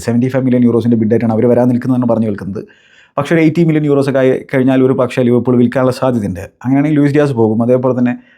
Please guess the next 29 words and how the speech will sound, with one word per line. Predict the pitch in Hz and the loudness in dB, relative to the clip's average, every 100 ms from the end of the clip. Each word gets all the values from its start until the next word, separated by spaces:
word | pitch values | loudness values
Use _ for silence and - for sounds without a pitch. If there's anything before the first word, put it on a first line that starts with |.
| _ 113 | _ 0
ഡാർവിൻ | 131 147 151 | 2 4 4
നൂനസിനെ | 151 143 131 | 2 4 2
വിൽക്കാൻ | 110 123 | 2 0
വെച്ചിരിക്കുകയാണ്. | 117 107 104 107 107 | 0 0 -2 -2 0
ഡാർവിൻ | 123 139 147 | 0 0 2
നൂനസും | 147 135 120 - _ _ - | 0 0 -4 -8 _ _ 0
ലൂയിസ് | 127 143 131 | 2 4 4
ഡിയാസും | 139 139 131 | 2 0 0
പോയി | 131 131 | -2 -2
കഴിഞ്ഞാൽ | 120 110 104 98 _ _ _ - | -2 -4 -6 -10 _ _ _ -6
even | 117 120 | -2 0
though | 123 | 0
എക്കിത്തിക്കയും | 110 113 117 113 107 - _ - | -2 -4 -2 -2 -4 -6 _ -2
ഫ്ലോറിയൻ | 120 123 120 | 0 4 4
വേർഡ്സൊക്കെ | 113 123 113 110 | 2 0 0 2
വന്നിട്ടുണ്ടെങ്കിൽ | 117 120 113 113 120 - | 2 0 0 0 0 2
പോലും | 113 101 98 _ _ _ 101 | 0 0 -4 _ _ _ -8
ലിവർപൂളിന് | 107 107 104 101 101 - _ 107 | -6 -4 -4 -4 -6 -12 _ -6
ഇസാക്കിനെ | 113 107 104 | -4 -2 -4
കൂടി | 98 101 | -4 -4
സൈൻ | 98 98 | -4 -4
ചെയ്യാൻ | 101 104 92 | -2 -2 -2
പറ്റും | 98 104 | -6 -4
എന്നുള്ള | 98 90 | -4 -4
കാര്യം | 92 90 90 | -6 -4 -4
ഓർക്കേണ്ടതായിട്ടുണ്ട്. | 87 87 90 87 82 82 - - - - | -6 -6 -4 -4 -6 -8 -10 -20 -20 -10
അപ്പോൾ | - 98 | -4 -2
അങ്ങനെ | 101 117 | 0 2
സൈൻ | 107 | 2